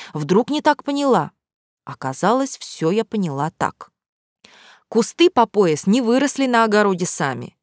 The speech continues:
Их семена собрали на полянах в лесу и раскидали по всем огородам пустых домов.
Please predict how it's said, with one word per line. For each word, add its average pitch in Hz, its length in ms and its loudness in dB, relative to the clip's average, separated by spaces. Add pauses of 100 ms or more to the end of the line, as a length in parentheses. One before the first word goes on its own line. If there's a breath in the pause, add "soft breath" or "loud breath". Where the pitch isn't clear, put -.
Их 269 180 2
семена 214 420 2
собрали 202 460 4
на 180 120 2
полянах 190 480 2
в 160 40 -8
лесу 277 400 -2 (280 loud breath)
и 214 100 6
раскидали 226 540 4
по 185 140 2
всем 233 280 -2
огородам 208 540 2
пустых 175 460 -4
домов. 170 500 -4